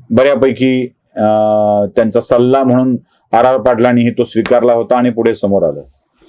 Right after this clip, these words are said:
आता रोहित पवार जो सल्ला राज ठाकरेंना देतायत, तो राज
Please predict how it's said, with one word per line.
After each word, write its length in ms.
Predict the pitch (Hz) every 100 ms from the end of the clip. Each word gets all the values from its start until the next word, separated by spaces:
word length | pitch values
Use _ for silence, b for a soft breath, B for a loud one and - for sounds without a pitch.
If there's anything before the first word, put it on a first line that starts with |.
| b -
आता 160 | 120 175
रोहित 360 | 143 143 180 -
पवार 280 | 165 160 160
जो 180 | 151 156
सल्ला 380 | - 143 143
राज 220 | 135 127 127
ठाकरेंना 520 | - 120 120 120 120
देतायत, 440 | 104 101 107 87
तो 320 | - _ 117
राज 140 | 104